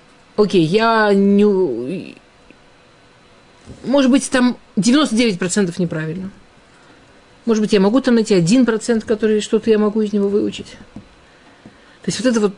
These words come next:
необходимость человека начать над этим смеяться, отталкивать,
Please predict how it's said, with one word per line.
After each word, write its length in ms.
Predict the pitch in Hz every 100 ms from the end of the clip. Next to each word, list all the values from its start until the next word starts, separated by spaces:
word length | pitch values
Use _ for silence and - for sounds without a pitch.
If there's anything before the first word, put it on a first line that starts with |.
| -
необходимость 840 | 208 202 - 208 196 247 214 -
человека 680 | - 185 190 220 208 185 190 - - -
начать 460 | - 185 214 196 -
над 320 | 185 170 185
этим 220 | 190 196
смеяться, 680 | 185 - 202 185 185 175 190
отталкивать, 1080 | 180 - 196 196 180 196 175 175 - - -